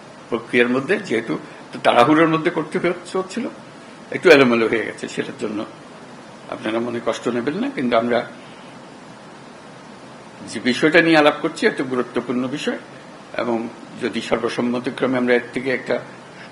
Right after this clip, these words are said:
দেশের সামনে আসতে পারি, দেশের জন্যও ভালো, আন্তর্জাতিকভাবে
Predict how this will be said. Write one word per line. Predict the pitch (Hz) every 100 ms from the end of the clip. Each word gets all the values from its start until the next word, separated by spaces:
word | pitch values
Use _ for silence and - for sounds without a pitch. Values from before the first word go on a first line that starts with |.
| - - - - 127
দেশের | - 123
সামনে | 123 123 120
আসতে | - 160
পারি, | 185 294 - - - - 123
দেশের | 127 190 220
জন্যও | 214 220 202
ভালো, | 254 - - - - - - 123
আন্তর্জাতিকভাবে | 135 127 147 131 147 151 156 160 139